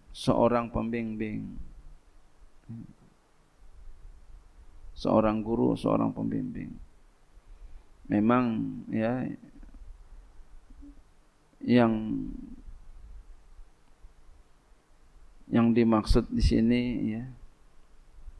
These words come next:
beliau syekhon mursyidan mukamilan. Kenapa syekh mursyid mukamilan? Karena seorang guru dalam tarekat itu sangat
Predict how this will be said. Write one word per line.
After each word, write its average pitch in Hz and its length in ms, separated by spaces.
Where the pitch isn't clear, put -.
beliau 120 480
syekhon 113 640
mursyidan 110 640
mukamilan. 110 800
Kenapa 123 560
syekh 123 320
mursyid 117 480
mukamilan? 110 880
Karena 113 560
seorang 110 560
guru 117 560
dalam 110 400
tarekat 113 640
itu 120 240
sangat 117 400